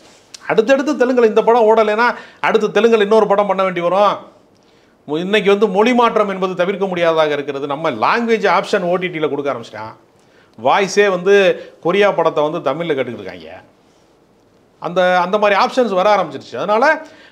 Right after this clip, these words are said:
அ, ஓ டி டிவில இருந்து எல்லா பக்கமுமே வந்து views போனாதான் அவங்களுக்கு, ஆ, லாபம் அப்படிங்கிற ஒரு கட்டம் வந்துருச்சு. அதனால மார்க்கெட்டை தக்க வைத்துக் கொள்வதற்காக கார்த்தி நடிக்கிறார் மன்னிப்பு நாடகத்துல. மதவாத ஓட்டுகளை பெறுவதற்காக பக்தி வேடத்துல பவன் கல்யாண் நடிக்கிறார்.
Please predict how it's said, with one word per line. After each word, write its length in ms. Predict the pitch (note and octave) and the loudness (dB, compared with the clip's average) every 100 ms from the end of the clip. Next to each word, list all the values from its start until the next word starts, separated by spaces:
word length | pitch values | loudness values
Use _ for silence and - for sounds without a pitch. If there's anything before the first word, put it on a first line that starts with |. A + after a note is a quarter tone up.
| - | -8
அ, 80 | C#3 | 0
ஓ 180 | G3 C#4+ | 2 2
டி 180 | D4+ | 2
டிவில 340 | D4 C#4 B3+ A#3+ | 0 0 0 0
இருந்து 240 | B3 C4+ | 0 2
எல்லா 400 | G#3 A3 C4 B3 | 0 2 2 0
பக்கமுமே 380 | A#3+ C4+ B3+ C4+ | 0 0 2 2
வந்து 220 | A#3+ A#3+ | 2 0
views 340 | A3+ C4+ C4+ A3+ | -2 -4 2 2
போனாதான் 380 | A#3+ A3+ A#3+ | 4 4 4
அவங்களுக்கு, 380 | A#3 G#3 G3 F3+ | 2 2 0 2
ஆ, 280 | F3 F3 E3 | 2 2 2
லாபம் 440 | D#3 F#3+ G3+ F#3 | 2 2 2 -2
அப்படிங்கிற 180 | E3 E3+ | -2 -4
ஒரு 120 | D#3 | -4
கட்டம் 260 | D3 D3+ G3 | -2 -4 -4
வந்துருச்சு. 340 | D3 A2 - _ _ _ - _ _ _ _ | -6 -10 -20 _ _ _ -20 _ _ _ _
அதனால 260 | - F3+ A3 C#3+ | -12 -6 -4 0
மார்க்கெட்டை 420 | G3+ G#3 G3 E3 | -2 -2 -4 -4
தக்க 280 | D3 - F#3+ | -4 -4 -4
வைத்துக் 300 | F3 E3 D3+ | -4 -8 -6
கொள்வதற்காக 760 | D3 C#3+ C3+ B2+ B2 C#3 F#3+ - | -4 -4 -4 -4 -4 -2 -4 0
கார்த்தி 300 | D#3 F3 E3 | 0 0 -4
நடிக்கிறார் 500 | C3+ C#3 C#3 A#2 G#2+ | -6 -6 -6 -6 -6
மன்னிப்பு 320 | A#2+ C3 A2+ | -10 -12 -10
நாடகத்துல. 500 | G#2 F#2 D#2+ F2 F2 _ _ - - _ _ _ _ _ _ - | -10 -10 -12 -16 -20 _ _ -20 -20 _ _ _ _ _ _ -2
மதவாத 480 | C#3+ F#3+ G3 F#3 F3+ | 0 4 4 4 2
ஓட்டுகளை 480 | E3 E3+ E3+ D#3+ | 0 -4 -4 -2
பெறுவதற்காக 720 | D#3 D#3 E3+ E3 D3 D#3 D#3+ G3 | 0 -2 0 0 0 0 0 0
பக்தி 360 | D3+ D3+ G3+ | -2 -2 -2
வேடத்துல 400 | E3 D3+ D3 E3 | 2 2 2 -2
பவன் 300 | D3 C3+ E3 | 0 0 0
கல்யாண் 320 | D3+ C3+ C#3+ | -4 -4 -4
நடிக்கிறார். 440 | B2 A#2+ C#3 F#2 | -6 -12 -12 -12